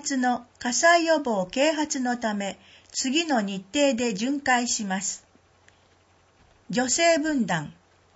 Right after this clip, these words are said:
十二月二十一日日曜、十時から十二時。消防署、十二月二十七日土曜、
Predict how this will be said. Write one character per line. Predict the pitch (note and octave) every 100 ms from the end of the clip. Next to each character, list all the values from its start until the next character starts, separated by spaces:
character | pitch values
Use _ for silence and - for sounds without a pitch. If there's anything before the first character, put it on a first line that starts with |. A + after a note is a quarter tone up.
| _
十 | G3+ C#4 D#4+
二 | D#4+ D#4
月 | D4 C#4+ C4+ C4
二 | C4+ E4
十 | C#4+ A#3+
一 | G3 F#3+ C#4
日 | C4+ B3+ A#3 A3+ G3+
日 | A3+ A#3 C4+
曜、 | C4 G#3 G#3 - _ _ -
十 | C4 E4
時 | C#4 A#3
か | G3 F3
ら | F3
十 | D#3+ B3+ B3+
二 | A#3+ G3+
時。 | E3 D3 - _ _ _ _ _ _ _ _ _ _ _
消 | - D4 D4+
防 | D4 C4+ C4+
署、 | - A#3+ A3+ - _ _ _ _ _ _
十 | F#3+ D4 E4
二 | D#4+
月 | D4+ D4 C#4+
二 | C#4+ E4
十 | D4 A3 G3
七 | - - C4
日 | B3 A#3 A3 F#3+
土 | G#3+
曜、 | B3+ B3+ E3